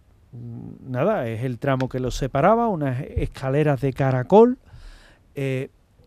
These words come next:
tiene el infortunio que resbala y se fractura las costillas. No fallece en el act-, en el acto, sino que él regresa a su casa y según el relato de su hija,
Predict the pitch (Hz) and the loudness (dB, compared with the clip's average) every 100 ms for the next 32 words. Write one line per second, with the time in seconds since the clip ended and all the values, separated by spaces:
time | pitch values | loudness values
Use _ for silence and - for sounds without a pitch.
0 | _ 220 226 220 196 180 - 151 - 233 | _ 0 0 0 -2 -4 -6 -8 0 2
1 | 220 160 - _ - _ _ - 151 135 | 2 0 -4 _ -20 _ _ -4 -2 0
2 | 147 147 208 226 247 _ _ _ _ _ | 0 4 6 6 2 _ _ _ _ _
3 | - 185 233 247 _ - - 165 139 - | -6 0 0 0 _ -12 -4 -4 -4 -8
4 | - - 151 135 104 - 120 - 123 175 | -10 -4 0 0 -2 -8 -12 -10 -14 -14
5 | 156 _ _ _ _ _ _ _ _ _ | -20 _ _ _ _ _ _ _ _ _
6 | _ _ _ _ _ - 147 175 208 - | _ _ _ _ _ -2 4 6 6 4
7 | 170 175 - 180 185 202 214 - 240 170 | -2 -2 -2 -2 0 0 -2 -4 -6 -2
8 | 190 214 - 311 - - - 135 127 117 | 0 -2 -4 -20 -20 -20 -10 -6 -4 -2
9 | 135 156 208 208 123 131 117 127 143 - | 0 2 0 -4 -2 0 2 0 -2 -4
10 | - 165 202 202 - 254 _ _ - - | -6 -2 2 2 0 -8 _ _ -20 -20
11 | - - - 143 151 165 247 214 - 139 | -20 -8 -4 -2 0 2 2 0 -6 -8
12 | 123 120 120 151 185 175 - 185 196 - | -8 -6 -2 -2 0 -4 -2 0 0 -2
13 | 190 | -10